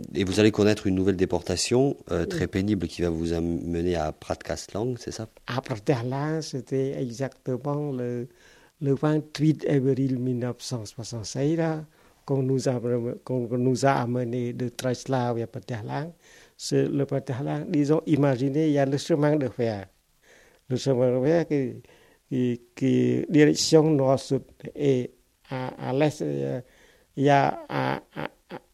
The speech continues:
Speaker 2: à l'est de, de, de, de, de cette voie, il y a un village et de l'autre côté des plaines, mais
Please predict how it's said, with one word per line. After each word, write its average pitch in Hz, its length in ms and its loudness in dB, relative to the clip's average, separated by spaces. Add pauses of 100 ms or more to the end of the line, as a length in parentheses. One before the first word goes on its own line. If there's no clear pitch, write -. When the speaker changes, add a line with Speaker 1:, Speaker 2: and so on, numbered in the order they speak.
(240)
Speaker 2:
à 127 160 -2
l'est 156 300 4
de, 139 580 4
de, 139 400 -4
de, 73 440 -2
de, 131 680 -4 (160)
de 131 80 -8
cette - 280 0
voie, 156 360 2
il 147 80 -2
y 147 40 -6
a 131 140 -4 (300)
un 143 200 0
village 151 460 0
et 156 300 -2
de 135 120 -8
l'autre 151 280 -2
côté 147 420 -4
des 139 140 -2
plaines, 156 420 -2
mais - 220 -6